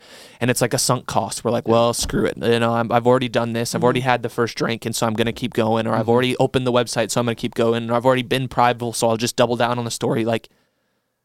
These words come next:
Speaker 1: but in the midst of taking that first step, God will provide you
Speaker 3: Yeah.
Speaker 1: a way to avoid that temptation in an off-ramp.
Speaker 2: Yeah.
Speaker 1: It just becomes the boldness and the courage to take it.
Speaker 3: Mm-hmm.
Speaker 2: And I think a, another temptation on the temptation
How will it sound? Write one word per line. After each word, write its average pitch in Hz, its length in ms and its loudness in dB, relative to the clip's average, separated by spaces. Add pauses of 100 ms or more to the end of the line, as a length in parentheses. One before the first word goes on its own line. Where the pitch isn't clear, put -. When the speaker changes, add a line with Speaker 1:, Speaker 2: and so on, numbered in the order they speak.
(480)
Speaker 1:
but 143 140 2
in 156 260 0
the 185 60 2
midst 175 320 0
of 131 160 0
taking 147 320 -2
that 139 160 0
first 143 200 2
step, - 240 0
God 123 280 2
will 143 240 4
provide 147 500 -2
you 131 120 2
Speaker 3:
Yeah. 151 60 2
Speaker 1:
a - 20 0
way 123 140 2
to 127 160 -2
avoid 117 360 0
that 127 160 0
temptation 143 540 -4
in 113 120 -4
an 117 120 -2
off-ramp. 120 500 -2
Speaker 2:
Yeah. - 140 -10 (240)
Speaker 1:
It 127 80 -6
just 127 220 2
becomes 135 320 0
the 131 100 0
boldness 117 420 0
and 120 80 -4
the 113 60 -2
courage 117 340 -4
to - 100 -8
take - 300 -12
it. - 80 -16 (100)
Speaker 3:
Mm-hmm. 165 280 -4 (360)
Speaker 2:
And 131 100 0
I 131 40 2
think 170 220 -2 (340)
a, - 220 -2 (480)
another 120 380 2
temptation 110 580 -2
on 135 240 4
the 113 80 0
temptation 104 800 -4